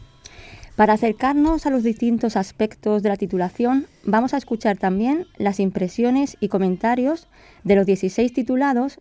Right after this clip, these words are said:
que han contestado a nuestro formulario. Les agradecemos la participación al compartir sus anécdotas y recuerdos de la etapa universitaria.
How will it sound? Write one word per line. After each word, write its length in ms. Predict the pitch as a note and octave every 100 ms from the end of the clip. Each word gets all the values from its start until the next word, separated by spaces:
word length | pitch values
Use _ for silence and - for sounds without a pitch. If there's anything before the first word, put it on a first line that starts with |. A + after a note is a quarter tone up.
| -
que 80 | G#3+
han 100 | A3
contestado 680 | A#3+ A3 G#3 - A#3 C4+ -
a 80 | G#3
nuestro 300 | F#3+ G3 F#3
formulario. 640 | F#3 F3+ F3+ F3 D#3 D3 - - - - - -
Les 180 | G3+ G#3+
agradecemos 800 | G3 F#3 F#3+ - C4 D4+ E4 -
la 140 | G3+
participación 840 | F#3+ E3+ F#3 F#3 E3+ F3 B3 D4+
al 140 | - G3
compartir 540 | F#3 F3+ F3 - G3
sus 260 | - F3+ -
anécdotas 760 | - F#3 A#3 C4 C#4+ D#4+ E4+ -
y 100 | G3+
recuerdos 560 | F3+ F#3 A3 B3 B3+ -
de 180 | - F#3+
la 60 |
etapa 300 | F3 G#3+ A3
universitaria. 800 | B3 G#3 E3+ - D#3 D#3+ D3+ D#3+